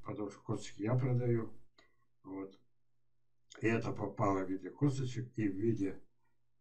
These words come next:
э, вот они же... Ну, вы все видели, ну, по-, ну, не все, но многие видели эти же фотографии, эти же самые мои походы по саду. Подхожу, угощаю.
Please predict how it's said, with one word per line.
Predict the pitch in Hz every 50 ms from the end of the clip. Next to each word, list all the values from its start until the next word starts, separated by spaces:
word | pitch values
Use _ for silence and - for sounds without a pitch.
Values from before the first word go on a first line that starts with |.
| _
э, | - 98 92 95
вот | 92 101 123 - -
они | 110 104 101 107
же... | 98 127 131 120 -
Ну, | 123 143
вы | 151 151 147
все | 135 - - - 170 165 143
видели, | 131 131 127 101 101 98 95 90 87 - - _ _ _ _ _ _ _ - - - _ _ -
ну, | 120 123 123 123 - _ _ _
по-, | - - - - - - _ - - - - - - - - - - - -
ну, | 117 110 110 120 143
не | 143 151 143
все, | 123 - 165 143 123
но | 113 113
многие | 110 117 110 107 98 101 104
видели | 110 143 147 - 110 104 98 98 - - _ _ _ _ _ _ _
эти | 127 117 - -
же |
фотографии, | - - 113 104 101 110 107 131 143 143 - 104 110
эти | 107 110 120 127 123
же | 101 -
самые | - - 117 113 110 107 104 98 98 - - - - - _ _ _
мои | 110 113 117 107
походы | 101 - - - - 135 127 117 110
по | 101 - 107 101
саду. | - - 98 87 - - - - _ _ _ _ _ _ _ _ _ _
Подхожу, | - - - - 107 101 147 156
угощаю. | 135 101 98 101 98 - - 127 127 123 - -